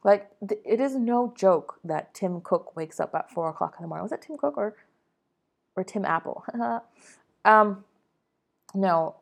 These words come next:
yeah, I think it was Tim Cook. Uh, or maybe even Steve Jobs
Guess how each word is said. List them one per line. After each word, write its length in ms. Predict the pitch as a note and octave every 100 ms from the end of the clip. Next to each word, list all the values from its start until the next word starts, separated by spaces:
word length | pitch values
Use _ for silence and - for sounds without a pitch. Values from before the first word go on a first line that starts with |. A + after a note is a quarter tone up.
| -
yeah, 140 | A#3+
I 120 | G#3 G3
think 220 | B3+ B3
it 60 | G3+
was 320 | E3+ - - _ _ _ _ _
Tim 180 | - D3+
Cook. 320 | - - - _ _ _ _ _ _ _ _ _ _
Uh, 100 | -
or 160 | - D4
maybe 220 | C#4+ D4
even 220 | C#4+ B3 A3+
Steve 320 | - A3 G#3+
Jobs 360 | F#3+ F3+ -